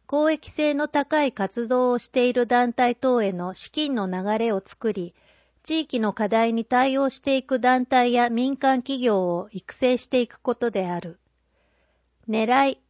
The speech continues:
市民の皆さんやエヌピーオー活動等の資金的基盤を強化し、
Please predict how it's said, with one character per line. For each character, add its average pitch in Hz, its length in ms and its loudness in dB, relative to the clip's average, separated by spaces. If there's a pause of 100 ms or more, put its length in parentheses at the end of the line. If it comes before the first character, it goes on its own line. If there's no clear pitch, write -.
(640)
市 339 200 -4
民 302 220 -2
の 226 100 0
皆 202 280 -2
さ 233 180 -4
ん 196 120 -4
や 180 260 -6
エ 220 100 -2
ヌ 285 140 0
ピ 294 240 -4
ー 294 120 2
オ 294 80 0
ー - 20 -8
活 294 300 -2
動 196 160 0
等 233 260 0
の 190 200 -6
資 - 180 -18
金 285 220 -4
的 285 260 -4
基 269 180 -6
盤 254 300 2
を 247 80 -2
強 277 240 0
化 196 160 -4
し、 185 320 -12